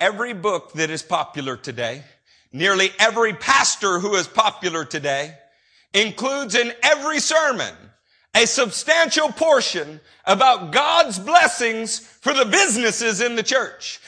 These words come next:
As if the only reason a man with a business would come to a church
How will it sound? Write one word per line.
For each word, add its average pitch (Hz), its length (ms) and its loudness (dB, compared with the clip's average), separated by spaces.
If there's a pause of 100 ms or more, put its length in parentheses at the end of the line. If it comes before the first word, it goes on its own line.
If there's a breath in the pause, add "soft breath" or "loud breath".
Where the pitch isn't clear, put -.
(160 loud breath)
As 254 220 4
if 339 220 2
the 311 100 4
only 359 320 6
reason 339 400 2
a 320 80 2
man 349 320 4
with 339 100 -2
a 311 80 0
business 359 540 0
would 269 180 -6
come 381 280 4
to 330 180 2
a 302 80 -2
church 392 680 2